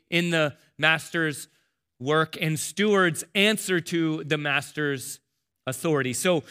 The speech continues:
pick up with me now as we kick off in looking at stewards anticipating the master's return. Luke chapter twelve, verse thirty-five. "Stay dressed for action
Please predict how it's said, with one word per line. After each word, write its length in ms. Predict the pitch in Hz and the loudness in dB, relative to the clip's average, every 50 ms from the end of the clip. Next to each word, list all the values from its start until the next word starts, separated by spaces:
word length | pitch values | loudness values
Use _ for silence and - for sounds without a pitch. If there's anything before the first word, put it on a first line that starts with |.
| - - | -10 0
pick 200 | - 190 208 196 | 2 4 4 4
up 160 | 226 214 175 190 | 4 2 2 2
with 180 | 196 190 - | 2 2 2
me 140 | 180 185 180 | 0 0 2
now 240 | 175 165 160 160 165 | 4 4 4 4 2
as 120 | 160 - | 0 0
we 120 | 151 160 151 | -2 -4 -2
kick 280 | - - 190 175 - | 0 0 0 2 2
off 300 | 175 165 156 156 156 - _ | 2 2 2 2 0 -4 _
in 180 | - 170 151 151 | -4 -4 -2 0
looking 340 | 151 180 175 - 180 165 156 | 0 -2 -2 -2 -2 -2 -2
at 120 | 147 139 | -2 -4
stewards 480 | - - - 190 196 202 196 185 165 - - | -6 -8 -6 -2 -2 0 0 0 -2 -2 -2
anticipating 1160 | 180 165 151 143 - - - 202 202 - - 175 - - 156 147 143 139 143 143 139 139 139 - - - - - - - _ - | 0 0 0 -2 -4 -2 -2 0 0 0 -2 -4 0 2 2 2 2 2 0 -2 -4 -6 -8 -12 -16 -20 -20 -20 -20 -20 _ -2
the 140 | 143 160 | 0 0
master's 680 | 151 143 139 139 147 143 - - - 160 151 143 127 - | 2 2 2 2 2 0 -2 -4 -4 -2 -2 -2 -2 -4
return. 400 | 147 143 - - 175 156 139 131 | -6 -6 -2 -2 0 0 0 0
Luke 220 | 139 156 185 208 - | 2 2 2 2 2
chapter 260 | - 208 190 - 196 | 2 0 0 0 -2
twelve, 480 | 180 - - - 185 165 156 143 131 117 | -4 -4 -2 2 2 4 4 2 0 -2
verse 240 | 151 156 147 143 - | -2 -2 -2 -4 -4
thirty-five. 720 | - 165 160 151 147 143 - 190 175 147 117 110 110 110 - _ _ _ _ _ _ _ _ _ _ _ _ _ - - _ _ | -4 -4 -2 -2 -2 -2 0 0 2 2 2 0 -4 -8 -12 _ _ _ _ _ _ _ _ _ _ _ _ _ -20 -20 _ _
"Stay 400 | - - - - - 208 196 185 | -8 -8 -2 4 4 4 4 4
dressed 640 | 151 117 - 143 147 175 196 226 220 - - - | 2 -2 -4 0 2 4 4 4 2 -2 -6 -8
for 200 | - - 220 202 175 | -4 -2 -2 0 2
action 720 | 175 160 165 160 - - - 143 135 120 110 107 104 101 | 4 2 2 2 -2 -6 -8 -6 -6 -6 -6 -8 -10 -12